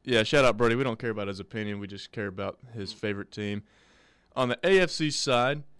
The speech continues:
you've got Joe Shiesty and the Bengals, and Cincinnati going up against the Kansas City Chiefs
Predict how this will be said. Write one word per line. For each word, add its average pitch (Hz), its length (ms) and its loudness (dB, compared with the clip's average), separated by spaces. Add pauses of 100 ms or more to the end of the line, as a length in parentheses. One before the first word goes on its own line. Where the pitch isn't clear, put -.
(360)
you've 107 240 -8
got 113 300 2
Joe 135 180 2
Shiesty 131 680 0
and 107 120 -2
the 98 60 -6
Bengals, 117 720 -2 (460)
and 101 120 -10
Cincinnati 113 520 -2
going 107 240 -2
up 104 160 -4
against 101 600 -8 (360)
the 95 300 -10
Kansas 113 380 -8
City 101 300 -6
Chiefs - 680 -4